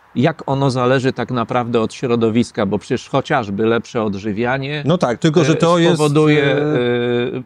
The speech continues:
Speaker 2: oczywiście, tylko że to
Speaker 1: lepsze
Speaker 2: może być
Speaker 1: zarządzanie
Speaker 2: podob-
Speaker 1: chorobą przez rodzinę.
Speaker 2: Tak, tylko że to może być podobnie na pasiece, jak i u wolno żyjących pszczół. Znaczy,
Speaker 1: Oczywiście.
Speaker 2: mogą być pewne rejony, gdzie,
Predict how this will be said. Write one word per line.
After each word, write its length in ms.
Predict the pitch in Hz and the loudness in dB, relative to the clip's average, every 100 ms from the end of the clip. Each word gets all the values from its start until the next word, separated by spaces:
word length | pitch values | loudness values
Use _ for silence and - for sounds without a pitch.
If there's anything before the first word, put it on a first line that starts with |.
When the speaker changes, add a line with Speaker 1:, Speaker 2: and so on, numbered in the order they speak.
| 131 117 135 135 151 165 | -12 -20 -20 -18 -12 -4
Speaker 2:
oczywiście, 520 | 156 170 254 277 - | -2 -2 -2 -2 -2
tylko 200 | 127 143 156 | -4 -2 0
że 60 | |
to 60 | 127 | 2
Speaker 1:
lepsze 100 | 185 | 2
Speaker 2:
może 160 | 180 | 2
być 100 | 151 127 | 2 0
Speaker 1:
zarządzanie 440 | 120 156 160 175 | 0 0 0 -2
Speaker 2:
podob- 80 | 117 | -4
Speaker 1:
chorobą 400 | 123 113 110 113 | -4 -4 -4 -6
przez 180 | - 107 | -8 -8
rodzinę. 360 | 107 87 78 - | -6 -6 -10 -4
Speaker 2:
Tak, 240 | 104 143 | -2 -2
tylko 180 | 214 190 | 0 0
że 120 | 180 | 0
to 100 | 190 | 0
może 180 | 190 175 | 0 0
być 140 | 175 | -2
podobnie 400 | - 160 156 185 | -2 0 0 0
na 80 | 185 | -2
pasiece, 400 | 180 165 151 175 | -2 -2 -4 -2
jak 140 | 185 | 0
i 40 | 180 | 0
u 140 | 220 | 0
wolno 320 | 262 208 120 | 0 0 0
żyjących 360 | 104 107 104 104 | -4 -6 -8 -10
pszczół. 120 | 120 | -2
Znaczy, 140 | 131 139 | 0 2
Speaker 1:
Oczywiście. 280 | 170 165 185 | 2 4 2
Speaker 2:
mogą 180 | 196 | 2
być 140 | 175 170 | 2 0
pewne 240 | 175 175 | -2 -2
rejony, 360 | 165 165 175 165 | 0 0 0 0
gdzie, 180 | 160 | 0